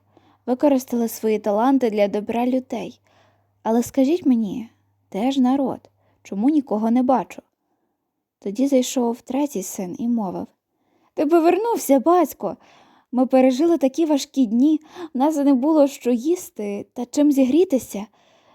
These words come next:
Я вважав, що в ці тривожні й сумні дні не можна танцювати.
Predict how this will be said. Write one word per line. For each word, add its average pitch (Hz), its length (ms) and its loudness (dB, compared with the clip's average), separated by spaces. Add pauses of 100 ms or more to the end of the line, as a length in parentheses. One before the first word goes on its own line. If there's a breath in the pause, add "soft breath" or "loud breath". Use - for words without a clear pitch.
(120)
Я 208 140 0
вважав, 294 480 2
що - 200 -4
в 254 60 -2
ці 320 160 -6
тривожні 269 540 0
й 247 40 -2
сумні 254 320 2
дні 262 240 0
не 339 80 4
можна 269 340 2
танцювати. 254 760 -6